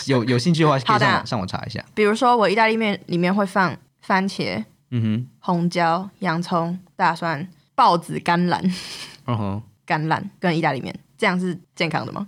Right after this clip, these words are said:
Speaker 1: 我会觉得，我，我，我，我其实不，不确定，但是我会觉得那蛋白质其实蛮少的，然后可能连铁也没有很多。
Speaker 2: 天哪！
Speaker 1: 或是有一些很
Speaker 2: 好，那如果，那如果你要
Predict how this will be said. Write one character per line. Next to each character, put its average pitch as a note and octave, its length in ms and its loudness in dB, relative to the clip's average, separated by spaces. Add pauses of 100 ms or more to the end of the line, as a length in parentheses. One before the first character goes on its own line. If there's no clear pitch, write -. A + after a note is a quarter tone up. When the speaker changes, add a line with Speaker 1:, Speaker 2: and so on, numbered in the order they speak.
(100)
Speaker 1:
我 G#2+ 120 -12
会 D#3 140 0
觉 A#2+ 140 -2
得， G2+ 480 -2
我， C3 160 0 (540)
我， G#2+ 140 -8
我， G#2 200 -4
我 G#2+ 160 -2
其 A2+ 140 -4
实 A2+ 60 -2
不， A2 240 -6 (120)
不 A2 120 -4
确 A2+ 200 0
定， G2 240 -2 (140)
但 C3+ 140 -2
是 C3+ 120 -2
我 G#2+ 100 0
会 B2 80 0
觉 A2+ 120 -4
得 G2+ 140 0
那 A2+ 160 -2 (140)
蛋 A#2 160 -2
白 F#2+ 120 -2
质 F2+ 180 -8
其 G2 160 -8
实 F#2+ 140 -6
蛮 F#2 240 -2
少 - 220 -4
的， - 140 -8
然 F#2 140 -6
后 G2 280 -2 (420)
可 A2 140 -2
能 G2+ 320 -2
连 G2 240 -2
铁 F#2+ 420 -4
也 - 380 -6
没 - 420 -8
有 E2+ 120 -6
很 - 140 -12
多。 - 200 -12 (160)
Speaker 2:
天 F#4 340 2
哪！ G#4+ 1120 4 (160)
Speaker 1:
或 F3+ 140 2
是 G#3 140 2
有 D3+ 100 4
一 D3+ 40 2
些 F#3+ 140 2
很 F3+ 80 6
Speaker 2:
好， D#3+ 80 4
那 F4+ 120 2
如 F4 120 2
果， C4 120 2
那 D4+ 140 4 (180)
如 A3+ 120 0
果 B3 140 4
你 G#3 60 -2
要 G#3 580 4